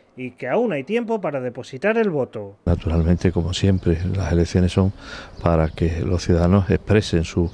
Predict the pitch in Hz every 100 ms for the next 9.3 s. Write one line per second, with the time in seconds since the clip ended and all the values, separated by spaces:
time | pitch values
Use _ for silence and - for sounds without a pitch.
0 | - - - - - 90 - - 117 87
1 | 87 85 87 - 113 151 - - - 98
2 | - 117 98 92 104 92 87 85 78 80
3 | 76 - 104 82 80 - 95 95 92 95
4 | 104 95 - - 117 92 92 85 82 85
5 | 85 98 - - - 85 87 95 - -
6 | - - - - - _ - 170 170 180
7 | 175 175 156 165 160 180 208 180 185 175
8 | 170 214 220 202 190 175 185 226 180 170
9 | 175 180